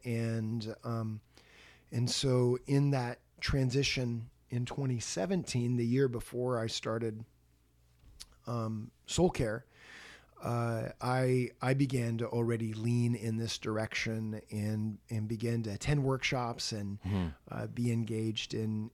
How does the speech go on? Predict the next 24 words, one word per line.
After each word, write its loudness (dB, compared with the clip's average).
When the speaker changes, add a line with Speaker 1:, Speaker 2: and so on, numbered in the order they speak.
Speaker 1:
in -2
programs -2
that -6
were, -2
um, -6
you 2
know, -2
exploring 0
contemplative -2
Christianity. -2
Speaker 2:
Yeah. 2
Can 2
you, 4
can 0
you 4
give 0
an 2
example 2
of 0
a, 2
a 2
practice 0
that, 2
uh, -12